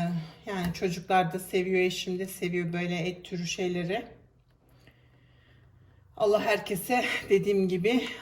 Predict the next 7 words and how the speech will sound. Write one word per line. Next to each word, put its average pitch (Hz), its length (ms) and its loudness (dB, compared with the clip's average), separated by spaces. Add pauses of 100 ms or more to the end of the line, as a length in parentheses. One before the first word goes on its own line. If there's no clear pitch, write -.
(100)
alım 190 300 0
gücü 180 240 -2
versin. 180 560 -2 (680)
Yedirmeyi 170 540 -2
nasip 165 340 -6
etsin 160 280 -6
inşallah. 175 540 -6